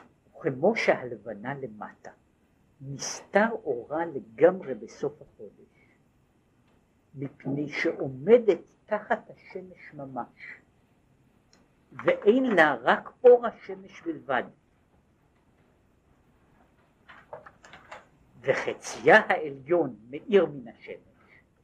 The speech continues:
אבל חצי התחתון חושך", כידוע. כן, הרי מהו הרגע הזה של מולד הלבנה? מולד הלבנה הוא ביסודו המצב שבו, שבו הלבנה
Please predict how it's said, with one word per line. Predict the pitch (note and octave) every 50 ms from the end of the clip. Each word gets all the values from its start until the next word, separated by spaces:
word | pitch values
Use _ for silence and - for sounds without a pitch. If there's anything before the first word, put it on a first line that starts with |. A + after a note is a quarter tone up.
| _ _ _ _ _ _ _ _ _ _ _ _ _ _ _ _ _ _ _ _ _ _ _ _
אבל | - - G#2 G2 -
חצי | - - - - _ - - - G3 G#3+ G#3
התחתון | - - - F#3 - - - _ A#3+ B3+ B3 A3 - -
חושך", | - - A#3 A#3 - - C#3 - - - - _ _ _ _ _ _ _ _ _ D3+ D3
כידוע. | - G#3+ A#3+ B3 F#3+ D#3 D3+ C#3 B2 A2+ - _ _ _ _ _ _ _ _ _ _ _
כן, | - - D3+ C#3 C#3 - - _ _ _ _ _ _
הרי | - - D3 D#3 D3+ C#3 - - _ _ _ _ _ _ -
מהו | C#3 C#3+ F3 A3 B3 A#3+ A#3 G3+
הרגע | E3 D3 B2+ B2 D3 D3+ F3 D#3+ C3+
הזה | A#2+ G2+ G#2 A#2+ -
של | _ - B2 A2 G#2+
מולד | A2 G#2+ G2 F#2+ G2 - A#2
הלבנה? | G#2+ G2 - G#2+ F2+ - _ _ _ _ _
מולד | _ B2 E3 A3 A3 A3+
הלבנה | F#3+ D#3 C3 B2+ B2 B2 C#3+ E3 F3+
הוא | D#3+ _ - - - A2
ביסודו | - - _ _ - A2+ G2+ A#2+ F3+ G#3+ E3 A2+ - - _ _ _ _ _ _ _ _ _ -
המצב | - A2 A2+ - - - - A3+ A3+ G3+ - - _
שבו, | _ - - A#2 G2+ A2+ C#3+ E3 E3 D#3+ - _ _ _ _ _ _ _
שבו | - - C3 G#2 A2 D#3 F3 D#3
הלבנה | C#3+ B2 A2+ G#2 G#2+ A#2+ B2 C#3 F#3 G#3+ F#3+ D#3